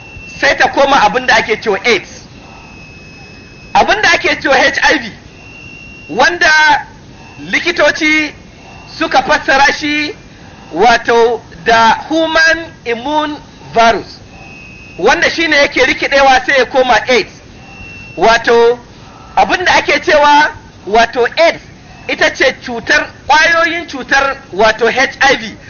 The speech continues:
wayanda suka yi ƙwari, suka ainihin yi ƙarfi, suka koma cutar kanjamau din. Lahira salamu alaikum kenan. Idan ya koma aids, ya koma wato acquired immune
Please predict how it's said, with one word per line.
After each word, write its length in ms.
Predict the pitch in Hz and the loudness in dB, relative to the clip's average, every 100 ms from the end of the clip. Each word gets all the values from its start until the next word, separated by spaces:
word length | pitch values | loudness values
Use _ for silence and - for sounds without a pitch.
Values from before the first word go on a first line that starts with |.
| - | -18
wayanda 440 | - 226 311 294 240 | -4 0 2 0 -2
suka 240 | 320 - | -2 -2
yi 120 | 262 277 | 0 0
ƙwari, 560 | - 294 294 302 311 - - | 2 2 2 -2 -8 -12 -20
suka 280 | - - 330 | -8 -4 0
ainihin 500 | 226 277 294 302 277 | 2 0 -2 -6 -4
yi 80 | 294 | -6
ƙarfi, 520 | 277 294 294 294 302 - - | -2 -2 -2 -2 -4 -6 -16
suka 320 | - 311 285 | -10 -4 -2
koma 360 | - 269 277 247 | 2 2 4 2
cutar 340 | 208 202 254 | 0 -2 -2
kanjamau 420 | 247 208 175 180 214 | -2 -4 -2 -2 -2
din. 140 | 175 - - - | -4 -10 -16 -4
Lahira 460 | 233 254 302 269 | 0 2 2 0
salamu 300 | 214 214 226 | 2 0 2
alaikum 340 | 202 185 185 175 | 0 -2 -4 -8
kenan. 220 | 147 120 - - - - - - | -6 -8 -10 -20 -20 -20 -14 -2
Idan 280 | 214 277 339 | 0 0 0
ya 100 | 320 | 2
koma 300 | 370 330 294 - | 2 4 2 2
aids, 300 | 311 302 - - - - | 2 2 -2 -14 -20 -16
ya 260 | 339 240 277 | -4 0 2
koma 540 | - 320 320 311 302 311 - - - | 2 2 4 2 2 0 -10 -20 -4
wato 400 | 208 233 - 240 240 | 2 2 2 -2 0
acquired 600 | 233 - 311 311 320 311 - - - - - | -2 0 2 4 2 0 -6 -20 -20 -20 -12
immune 640 | 247 254 254 302 330 330 | -6 -4 -2 0 0 -2